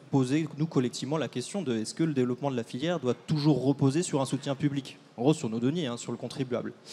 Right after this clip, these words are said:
Euh, donc je pense que pour deux mille trente, jusqu'à deux mille trente, il faut encore un soutien public, un tarif d'achat ouvert aux, aux agriculteurs pour permettre justement la montée de ces petits projets et que ce ne soit pas que des gros projets industriels qui se montent.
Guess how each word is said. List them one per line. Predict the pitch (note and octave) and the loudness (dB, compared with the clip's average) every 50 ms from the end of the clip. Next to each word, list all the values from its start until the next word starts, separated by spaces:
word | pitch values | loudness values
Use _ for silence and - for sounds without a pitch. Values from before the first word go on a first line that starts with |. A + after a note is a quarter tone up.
| - - - - - - - - - - | -16 -16 -18 -20 -20 -20 -20 -18 -14 -8
Euh, | C3 C3+ G#2+ A2 A2 G#2+ G#2 G2+ - - | -4 -2 -2 -2 -4 -6 -8 -10 -6 0
donc | - B2+ A#2+ A2+ | 2 2 2 4
je | C3+ | 4
pense | C#3+ - F#3 F3+ F3 | 4 6 4 4 4
que | - D#3 C3 A#2 - - - - - - - | 4 2 2 2 0 -4 -18 -20 -20 0 6
pour | E3 F3+ F#3+ F3 D3 - - - - - - - - - - - - | 8 10 10 10 8 4 -2 -6 -18 -20 -20 -20 -20 -20 -20 -8 -2
deux | B2+ C3 | 0 0
mille | C#3 D3 C#3 - | 0 0 -2 -4
trente, | - - D3 D3 C#3 | -4 -2 -2 -2 -2
jusqu'à | C#3 - F#3 | -2 -2 -2
deux | D3+ C3+ C3 | 0 0 0
mille | C3+ B2+ | -2 -2
trente, | - - D#3+ D#3+ - - - | -2 -2 -2 -2 -4 -10 -14
il | - A2+ | -14 -6
faut | - - F3+ F3+ | -2 2 2 2
encore | C#3 B2+ - D3 C3 B2 | 2 2 2 0 0 0
un | A#2 | -2
soutien | - - B2 - B2+ | -6 -8 -8 -8 -8
public, | A2+ - C3 A#2 A#2 B2 B2+ - | -6 -4 -4 -4 -2 -4 -4 -4
un | A#2+ A2+ | -6 -8
tarif | - - A2 A2+ A2 G#2+ | -6 -6 -6 -6 -6 -4
d'achat | A#2 A2 - - A#2 A2+ | -4 -4 -4 -2 -2 -2
ouvert | A2+ A2+ G#2+ A#2 A2+ A#2 A#2 | -2 0 0 0 0 0 0
aux, | A2 A2 G2+ - - - - - | -2 -4 -4 -6 -10 -18 -10 -4
aux | A#2+ A#2 A2 | -2 -2 0
agriculteurs | A2 G2+ G#2 A2+ - - A#2 - C#3+ C#3 | -2 -2 -4 -8 -8 -6 -2 0 0 0
pour | C3+ D3 C#3 | 0 0 -2
permettre | C3+ - D3+ C#3 C3+ C3 C#3+ D3 - | 0 2 2 2 2 2 0 -2 -2
justement | - - - B2 A#2 A#2+ A#2+ | -6 -8 -4 -4 -2 0 0
la | A2+ A2+ | -2 -2
montée | A2+ A#2+ A2+ - C3+ | -2 -4 -4 -6 -6
de | - | -6
ces | - A2+ | -8 -10
petits | - - - - | -10 -8 -10 -10
projets | - - A#2+ A2 A2 C3 C#3 | -6 -2 -2 -2 0 -2 -4
et | B2 | -4
que | - | -6
ce | - | -6
ne | G2+ | -8
soit | - A2 | -6 -4
pas | - B2+ | -4 -4
que | - - D3 | -4 -2 -2
des | C#3 C3+ B2+ | 0 0 0
gros | B2 A#2 A#2+ C3+ D3 | -2 0 0 0 0
projets | D3 - B2 A2+ G#2 A#2+ | 0 0 -2 -2 0 0
industriels | B2 A#2+ A2+ A2 - - - A#2 A#2 A2 | -2 -2 -4 -8 -8 -6 -6 -6 -6 -8
qui | - - | -10 -12
se | - - A#2+ | -12 -10 -8
montent. | A#2+ D#3 G3+ A3+ - | -6 -8 -8 -10 -12